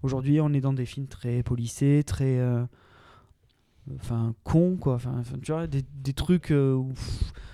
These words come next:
où tu as, t'arrives, tu poses ton cerveau à l'entrée, et ça te fait pas réfléchir et tout. Là, le mec te présente, il te présente un, un monde, ça a toujours été un peu le, le, le, le truc de Mel Gibson, c'est-à-dire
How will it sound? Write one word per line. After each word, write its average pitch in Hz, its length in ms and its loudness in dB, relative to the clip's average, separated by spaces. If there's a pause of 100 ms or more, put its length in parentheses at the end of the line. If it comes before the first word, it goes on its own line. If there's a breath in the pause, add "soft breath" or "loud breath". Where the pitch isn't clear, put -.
(180)
où 135 40 -10
tu - 160 -4
as, 123 220 0 (200)
t'arrives, 127 300 -2
tu - 120 -16
poses - 180 6
ton 135 100 -2
cerveau 120 240 -2
à 110 60 0
l'entrée, 127 640 -2
et 120 80 -8 (260 soft breath)
ça - 100 -2
te - 60 -6
fait 135 80 0
pas 139 100 -2
réfléchir 127 320 -2
et 110 60 -6
tout. - 160 -10
Là, 175 280 4 (1600 soft breath)
le 160 160 4
mec 185 200 6
te 185 80 8
présente, 170 480 6
il 160 140 4
te 156 80 8
présente 175 360 6
un, 151 180 4
un 165 120 2
monde, 190 340 4
ça - 120 2
a - 20 6
toujours 202 200 2
été 190 140 2
un 151 80 6
peu 147 120 2
le, 143 200 8
le, 131 240 6
le, 127 160 4
le 135 200 0
truc 156 200 -4
de 147 80 6
Mel 135 160 2
Gibson, 139 300 0
c'est-à-dire 147 400 0